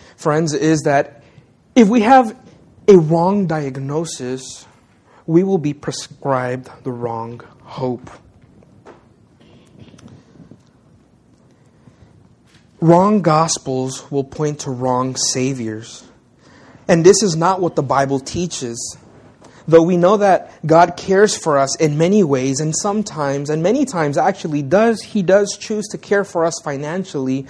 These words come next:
and emotionally and with friendships, and he provides these different things, ultimately, the, these things are not our greatest need.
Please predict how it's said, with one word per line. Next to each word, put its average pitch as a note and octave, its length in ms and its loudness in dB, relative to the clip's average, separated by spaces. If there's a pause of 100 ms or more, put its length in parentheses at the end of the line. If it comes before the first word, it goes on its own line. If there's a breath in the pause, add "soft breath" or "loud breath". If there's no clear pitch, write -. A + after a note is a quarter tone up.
(220 loud breath)
and C#3+ 400 -2
emotionally C#3+ 1000 -4 (240 loud breath)
and C#3 280 -4
with C3 140 -4
friendships, E3+ 640 -4
and C#3+ 100 -4
he D3+ 80 -8
provides D#3+ 720 -2
these D#3 220 -8
different D3+ 420 -4
things, D3+ 540 -6 (340 loud breath)
ultimately, E3+ 760 2 (160 loud breath)
the, G3 480 0
these G3 400 -2
things E3+ 260 0
are C#3+ 120 0
not D3 200 -6
our D#3 100 -2
greatest C3+ 480 -8
need. F#3+ 440 -4